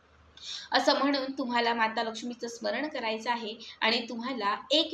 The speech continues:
वेळा "महालक्ष्मी नमस्ते सु महामाये श्रीपीठे सूरपूजिते शंखचक्र गदा हस्ते महालक्ष्मी नमस्तुते" हे महालक्ष्मी अष्टकं म्हणायचं आहे एक वेळा.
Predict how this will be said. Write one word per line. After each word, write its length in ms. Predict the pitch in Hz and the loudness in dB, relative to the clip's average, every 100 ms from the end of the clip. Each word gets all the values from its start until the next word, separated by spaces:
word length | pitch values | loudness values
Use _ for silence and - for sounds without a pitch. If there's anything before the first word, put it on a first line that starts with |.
| 262 | 0
वेळा 220 | 226 226 | 2 2
"महालक्ष्मी 680 | 220 220 302 285 - 233 | 2 -2 -2 -2 -6 -8
नमस्ते 400 | 226 233 277 294 | -8 -6 -6 -4
सु 160 | 277 277 | -4 -4
महामाये 440 | 240 220 254 233 | -4 -2 -2 -2
श्रीपीठे 460 | 233 247 254 285 277 | -2 -6 -6 -8 -8
सूरपूजिते 640 | 247 240 294 240 220 220 | -8 -8 -6 -8 -8 -6
शंखचक्र 500 | 220 285 320 302 294 | -4 -6 -4 -6 -4
गदा 180 | 277 254 | -2 -2
हस्ते 320 | 247 240 247 | -4 -4 -8
महालक्ष्मी 580 | 233 220 285 254 - 247 | -8 -6 -6 -6 -8 -10
नमस्तुते" 540 | 220 208 208 196 190 - - - - 294 | -10 -10 -10 -10 -10 -12 -14 -14 -2 4
हे 60 | |
महालक्ष्मी 600 | 285 262 262 269 - 294 | 8 8 8 4 2 2
अष्टकं 380 | 254 - 254 247 | 2 0 -4 -4
म्हणायचं 440 | 240 233 233 233 233 | -4 -2 -4 0 -2
आहे 160 | 240 | 0
एक 280 | 247 214 208 | 0 0 0
वेळा. 240 | 226 220 | -2 -2